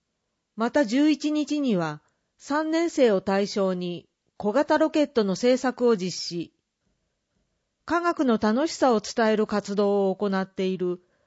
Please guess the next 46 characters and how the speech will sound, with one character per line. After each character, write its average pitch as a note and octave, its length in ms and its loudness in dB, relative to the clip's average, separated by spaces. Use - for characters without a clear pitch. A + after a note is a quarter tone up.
そ E4+ 340 0
う D#4 40 4
は A#3 140 4
面 G#3+ 180 0
白 C#4+ 260 2
科 D#4+ 140 2
学 C#4+ 260 0
の F3+ 160 0
会 F#3 340 -4
の A3 160 -2
皆 B3 260 0
さ D4+ 160 0
ん A#3+ 80 0
の G#3 120 2
協 G3+ 240 2
力 F#3+ 240 -2
の F#3+ 120 0
も F3+ 160 -4
と、 F3 320 -6
生 E4 280 0
徒 D4 140 -2
た G#3 140 0
ち G3 160 -6
は E3 240 -4
木 D#4+ 160 2
や C#4 140 4
紙 B3 280 -2
な D#4 140 2
ど C4 120 2
の G#3+ 120 0
素 G3 160 -2
材 A3 240 0
で A3 120 0
作 G3+ 240 -8
成 A3 220 -2
さ A3+ 160 -2
れ G#3+ 100 -2
た G#3 140 -2
キ - 140 -18
ッ - 100 -20
ト A3 160 2
を F3+ 60 0
組 G3 180 -6
み F#3+ 60 -4
立 F#3 180 -6
て、 C#3 260 -10